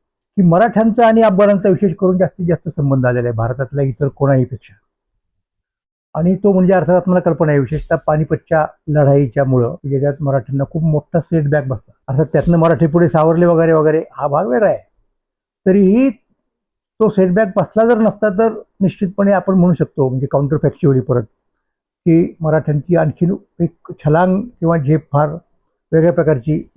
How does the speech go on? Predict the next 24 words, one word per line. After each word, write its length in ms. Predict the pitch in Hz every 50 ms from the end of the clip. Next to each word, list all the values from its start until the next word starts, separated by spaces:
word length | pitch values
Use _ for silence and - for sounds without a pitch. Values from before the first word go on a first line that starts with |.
| 165
झाली 200 | 139 131 127 131
असती 320 | 131 123 - _ - 202 175
आणि 200 | 147 147 156 151
त्यांनी 280 | - 147 139 147 165
राजकारणाला 500 | 151 135 131 - - 147 135 135 135 135
एक 160 | 143 190 202
वेगळी 240 | 196 160 143 135 180
दिशा 260 | 190 226 - 294 302
मिळाली 240 | 302 311 262 202 151
असती. 220 | 120 - - - -
असो, 340 | 262 233 - - 107 - _ _ _ _ _ _ _ _ _ _ _ _ _ _ _ _ _ _ _ _ _ _ _ _ _ _ _ -
तर 180 | 220 208 143 120 - - - - - _ _ _ -
सतराशे 760 | 165 - _ _ - 208 214 214 214 - - 214 214 214 214
एकसष्ट 580 | - 190 - _ - - 220 185 - - -
सालची 480 | 202 196 - 190 180 170 - - 196 185
गोष्ट 300 | 175 170 147 - - 165
आहे 160 | 147 143 143
पानिपतचा 560 | 127 127 131 135 127 139 - - - 143 139
पराभव 600 | - - _ - 139 135 131 127 127 123 127 - -
म्हणजे, 320 | 143 127 120 113 113 120 - _ _ _ _ _ _ _ - 160
लढाई 260 | 151 139 139 139 135
म्हणजे. 420 | 131 123 117 107 120 143 160 - - _ _ _ _ _ _ -
आणि 200 | 143 147 185 185
त्याच्यानंतर 760 | 180 - 175 151 - - 185 185 185 185 170 170 196 202 202